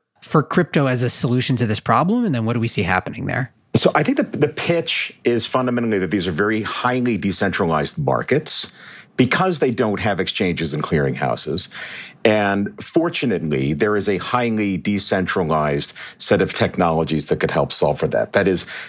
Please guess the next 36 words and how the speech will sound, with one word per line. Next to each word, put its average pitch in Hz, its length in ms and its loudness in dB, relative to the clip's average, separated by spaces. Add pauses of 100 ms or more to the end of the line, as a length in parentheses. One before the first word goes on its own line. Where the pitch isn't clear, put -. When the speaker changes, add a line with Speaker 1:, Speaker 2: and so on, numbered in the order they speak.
(100)
Speaker 2:
basically 110 520 0
Web 92 340 -2
three, 85 320 0
like - 200 -2
a 95 80 2
kind 92 240 2
of 85 220 -2 (340)
user-controlled 101 1300 0
and 85 160 -2
user-programmable 85 1600 0 (320)
internet 69 720 2
in 76 100 2
a 73 60 2
way, 69 500 0 (380)
or 107 320 2
in 95 160 -2
this 98 220 -2
case, 85 360 -2
kind 87 200 0
of 80 100 -2
framework 90 560 0
in 78 80 0
which 73 180 0
for 78 100 -2
things 73 240 0
to - 80 -4
be 71 140 0
considered. - 580 0 (520)
And 107 160 2
then 131 100 2
within 123 380 0
that, 120 400 -2 (100)
you 110 240 0
would 104 160 0
think 107 220 0
about 87 420 0